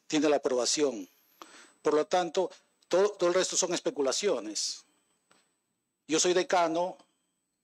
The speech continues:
soy responsable hace tres años de la facultad y no creo que había un problema que haya traído el Consejo Universitario por, por falta de cumplimiento de las actividades académicas.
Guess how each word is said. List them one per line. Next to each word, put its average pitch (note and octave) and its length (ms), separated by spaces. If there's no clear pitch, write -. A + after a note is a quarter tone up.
soy - 180
responsable E3 520
hace D3+ 160
tres F3+ 240
años C#3 520
de C3 80
la C3 120
facultad D#3 500
y - 80
no F3+ 140
creo G#3 180
que G#3 100
había F3+ 240
un D#3 140
problema F3 460
que - 80
haya F#3 160
traído F#3 240
el - 40
Consejo F#3+ 300
Universitario F#3+ 600
por, D3 280
por C#3+ 160
falta F3 320
de D3+ 140
cumplimiento D#3+ 640
de D#3 60
las D3 200
actividades D#3+ 420
académicas. D3+ 840